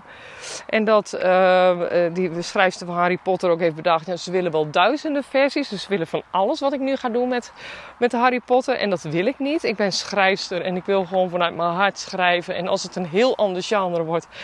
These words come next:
ga ik dat ook doen." Dat is gewoon een hele dappere keus. Zij zegt: "Ik, on-, ondanks het geld nu, is dat gewoon een bijzaak. Geld moet niet je middel zijn.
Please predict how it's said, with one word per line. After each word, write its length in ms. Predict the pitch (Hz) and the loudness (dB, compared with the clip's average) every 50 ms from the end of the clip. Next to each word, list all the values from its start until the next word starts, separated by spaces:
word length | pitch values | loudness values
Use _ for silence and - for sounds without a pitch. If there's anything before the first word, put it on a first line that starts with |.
| - - - | -16 -16 -14
ga 140 | - - 214 | -4 -2 -2
ik 100 | 190 - | 0 0
dat 220 | - 147 - - - | -4 -8 -8 -2 0
ook 260 | 165 196 233 247 240 | 0 2 0 0 -4
doen." 240 | 277 262 320 349 370 | -6 -6 -4 -4 -2
Dat 160 | 320 202 170 | -2 -4 -4
is 80 | 180 | -6
gewoon 180 | - - 196 180 | -4 -4 -4 -2
een 60 | 165 | -2
hele 260 | 170 185 196 185 175 147 143 | 0 0 0 -2 -2 -6 -2
dappere 380 | - 190 196 - - 151 135 - | 0 0 0 0 -4 -8 -12 -4
keus. 440 | - 170 170 185 269 311 - - - _ - - - - - - - - | -2 0 0 0 0 -4 -6 -12 -16 _ -20 -20 -20 -20 -20 -20 -20 -10
Zij 200 | - - 233 220 | -4 -2 -2 0
zegt: 320 | - - 226 - - - - _ _ | 0 0 -2 -2 -6 -14 -20 _ _
"Ik, 280 | - 240 - - - 190 - _ _ | 0 0 0 -2 -8 -16 -16 _ _
on-, 320 | 214 233 247 254 226 - - - | 2 2 4 2 0 -4 -6 -6
ondanks 420 | 226 254 262 247 233 233 202 - | -4 -4 -2 -2 -2 -2 -4 -6
het 120 | 220 - | -10 -10
geld 320 | - - 220 208 185 170 156 | -6 -2 0 0 0 0 -2
nu, 280 | 190 196 208 190 170 - - - - - - - - - - - - - _ - - - | -2 0 0 0 -2 -6 -10 -18 -20 -20 -20 -20 -20 -20 -20 -20 -20 -20 _ -20 -6 -4
is 200 | 220 214 180 180 | -2 -2 -2 0
dat 220 | 220 247 262 - | 0 0 0 -2
gewoon 400 | - - 208 185 175 160 160 - - | -4 -4 -2 0 2 2 0 -2 -4
een 220 | - 190 180 170 147 - | -4 -4 -2 -2 -2 2
bijzaak. 540 | 151 147 170 214 247 - - 247 254 277 | 2 4 4 2 0 -2 -2 -2 -2 -2
Geld 340 | - - - 247 254 254 220 | -4 -6 -2 -2 -2 -2 -2
moet 140 | 220 202 175 | -4 -4 -4
niet 240 | 165 180 202 180 - | -2 -2 -4 -4 -4
je 100 | 170 147 | -8 -8
middel 440 | 139 139 147 156 185 214 226 247 254 | -8 -6 -4 0 0 0 0 0 -2
zijn. 360 | 247 262 247 240 247 277 | -2 -2 -2 -2 -2 -4